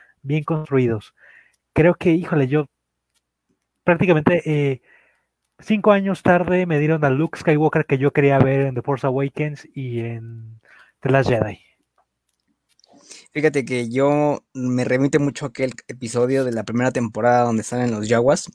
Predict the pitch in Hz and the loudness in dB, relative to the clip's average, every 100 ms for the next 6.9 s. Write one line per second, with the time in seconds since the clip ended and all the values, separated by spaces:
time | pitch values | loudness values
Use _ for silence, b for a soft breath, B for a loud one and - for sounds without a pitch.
0 | _ 117 110 107 110 110 101 120 131 139 | _ -10 -8 -8 -8 -8 -2 2 4 4
1 | 120 117 127 170 - B B B B B | 2 -2 -2 -4 -8 B B B B B
2 | B 131 127 120 113 107 101 120 123 120 | B 4 6 8 6 6 4 4 4 4
3 | 110 117 110 107 139 131 117 120 110 - | 6 6 6 4 2 2 2 2 0 -6
4 | _ _ _ b b b - 147 147 151 | _ _ _ b b b -2 2 4 4
5 | 139 147 139 127 120 117 123 120 113 123 | 2 2 0 2 2 0 0 0 0 0
6 | 113 - 139 131 - 120 147 139 131 | 0 4 6 4 2 -2 2 4 4